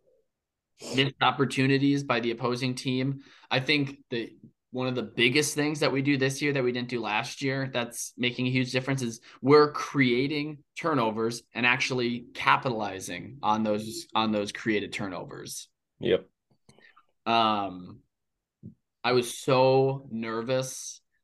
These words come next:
Speaker 1: when the Bills went for it on fourth and two for the, uh, with the first Pat P interception. 'Cause it literally, like, you, you got that third down stop. You're like, "All right, it's a two-score game no matter what,"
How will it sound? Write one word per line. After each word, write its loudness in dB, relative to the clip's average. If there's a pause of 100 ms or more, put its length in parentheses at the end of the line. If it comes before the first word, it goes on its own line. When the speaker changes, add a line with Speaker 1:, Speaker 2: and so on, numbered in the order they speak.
Speaker 1:
when -2
the 2
Bills 0
went 0
for 2
it -4
on -2
fourth -6
and -8
two -2 (680)
for -2
the, -8
uh, 0
with -6
the -8
first -4 (100)
Pat 0
P 0
interception. -4 (1500)
'Cause 0
it 10
literally, 6
like, 4
you, 0
you -2
got 0
that 0
third 2
down -2
stop. -6
You're -2
like, -6
"All 2
right, -2 (520)
it's -6
a -2
two-score 0
game 2
no -2
matter 2
what," -2